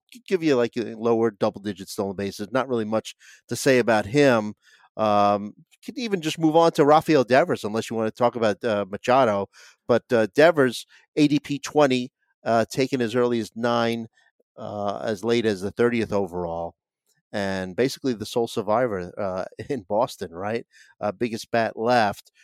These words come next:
Twenty-seven homers, eighty-eight R B I last season,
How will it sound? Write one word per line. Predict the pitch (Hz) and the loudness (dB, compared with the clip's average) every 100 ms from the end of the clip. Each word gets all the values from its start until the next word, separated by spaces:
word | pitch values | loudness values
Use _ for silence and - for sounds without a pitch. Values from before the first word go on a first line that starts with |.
| _ | _
Twenty-seven | - 147 151 - 147 139 | -4 -2 0 2 2 2
homers, | 139 139 135 131 - - _ _ _ | 2 2 2 0 -2 -14 _ _ _
eighty-eight | 147 139 139 135 | 0 2 4 4
R | 127 123 | 4 4
B | 123 | 4
I | 123 | 2
last | 120 120 110 | 2 0 0
season, | 127 123 113 120 117 113 | -4 -4 -4 -6 -6 -8